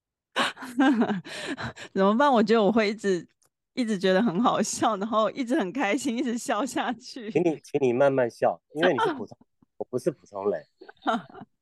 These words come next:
Speaker 1: 那，呃，你刚刚有提到你在
Speaker 2: 嗯。
Speaker 1: 三芝嘛，那
Speaker 2: 是。
Speaker 1: 你一直都住在三芝吗？
Speaker 2: 其实也是差不多三十岁，应该就是三十岁了，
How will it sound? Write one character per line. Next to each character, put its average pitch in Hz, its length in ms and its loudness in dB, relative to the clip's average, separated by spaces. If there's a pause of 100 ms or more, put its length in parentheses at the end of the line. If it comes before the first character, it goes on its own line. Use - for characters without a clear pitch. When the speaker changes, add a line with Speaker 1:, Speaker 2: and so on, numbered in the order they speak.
(160)
Speaker 1:
那， 339 360 4
呃， 254 360 2
你 - 580 -6
刚 208 80 4
刚 302 140 4
有 247 120 2
提 214 180 2
到 226 260 2
你 175 200 -2
在 220 160 0
Speaker 2:
嗯。 220 100 0
Speaker 1:
三 202 300 0
芝 196 320 -2
嘛， 185 260 -2 (400)
那 247 360 2
Speaker 2:
是。 139 220 4 (340)
Speaker 1:
你 202 120 -2
一 254 60 0
直 240 140 -2
都 226 140 2
住 233 160 -2
在 226 140 0
三 190 320 -4
芝 180 200 -4
吗？ 175 460 -6 (1600)
Speaker 2:
其 202 140 6
实 247 100 8
也 175 100 10
是 165 100 -2
差 196 140 6
不 190 60 6
多 196 100 8
三 196 240 6
十 143 160 -6
岁， 135 380 4 (840)
应 214 200 -2
该 220 180 2
就 202 120 0
是 190 80 -4
三 180 260 6
十 139 140 -6
岁 123 280 0
了， 76 100 -20